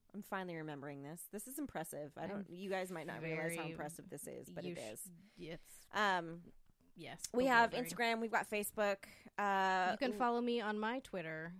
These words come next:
Speaker 2: uh, 'cause I frequently post things
Speaker 1: She
Speaker 2: about
Speaker 1: does.
Speaker 2: here on there, uh, 'cause I just really am too lazy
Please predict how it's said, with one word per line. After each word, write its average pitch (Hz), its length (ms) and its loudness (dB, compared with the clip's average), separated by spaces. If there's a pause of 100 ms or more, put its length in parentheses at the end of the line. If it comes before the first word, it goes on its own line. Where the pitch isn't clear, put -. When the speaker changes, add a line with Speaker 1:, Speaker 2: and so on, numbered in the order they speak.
(120)
Speaker 2:
uh, 151 340 -4
'cause 170 200 -6
I 175 640 -2 (540)
frequently 170 380 -6
post 156 340 -8
things 160 540 -8
Speaker 1:
She 208 320 -12
Speaker 2:
about 170 300 0
Speaker 1:
does. 190 140 -12
Speaker 2:
here 180 260 -2
on 190 300 -2
there, 165 420 -4 (720)
uh, - 40 -8 (220)
'cause 180 160 -6 (100)
I 165 120 -10
just 165 260 -16
really 156 220 -10
am 160 100 -12
too 170 160 -10
lazy 156 400 -8